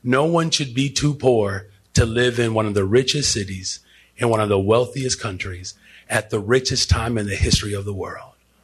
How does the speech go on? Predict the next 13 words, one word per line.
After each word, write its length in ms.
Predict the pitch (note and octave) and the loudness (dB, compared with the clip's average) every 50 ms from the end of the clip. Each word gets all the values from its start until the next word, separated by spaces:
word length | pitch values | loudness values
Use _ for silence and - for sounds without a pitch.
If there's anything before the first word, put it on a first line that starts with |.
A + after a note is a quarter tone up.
| _ - A4+ A#4 - - _ _ _ _ _ _ _ - - - - - - | _ -20 -20 -20 -20 -20 _ _ _ _ _ _ _ -20 -20 -16 -14 -10 -4
We 80 | - D#3+ | -4 -2
can 160 | - F3+ E3+ | 0 2 2
transform 580 | - - F#3 E3+ F#3 F#3+ - - E3+ F3 F#3 F3 | 2 2 2 2 0 -2 -4 -4 -4 -2 0 0
that, 220 | C#3+ B2 A#2+ A2 | 0 -2 -2 -4
you 160 | A2 G#2+ G#2 | -6 -4 -4
all. 300 | G#2 A2+ B2 B2 A2 - _ _ _ _ _ _ - _ _ _ _ _ _ _ _ _ _ _ | -2 -2 -4 -6 -10 -14 _ _ _ _ _ _ -20 _ _ _ _ _ _ _ _ _ _ _
We've 220 | - C#3+ E3 D3+ C#3+ | 0 0 0 0 0
built 280 | D#3+ D#3 D3+ D3 - | 0 0 0 -2 -6
two 300 | - - - F3+ F#3 F#3+ | -6 0 2 2 4 6
affordable 540 | F#3 E3 - - E3+ E3+ D#3+ D3+ E3 D#3 D3+ | 4 4 4 4 0 2 2 2 0 0 0
public 300 | - E3 D#3 D#3 D3+ D3 | 0 -2 0 0 0 0
housing 380 | - D3 C#3 C#3+ C3 C3 B2+ A#2+ | 2 2 2 2 2 2 -2 0
units, 640 | A#2+ A2+ G#2+ G#2 G2+ - - - - - - _ | 0 0 0 -2 -2 -2 -2 0 -2 -2 -6 _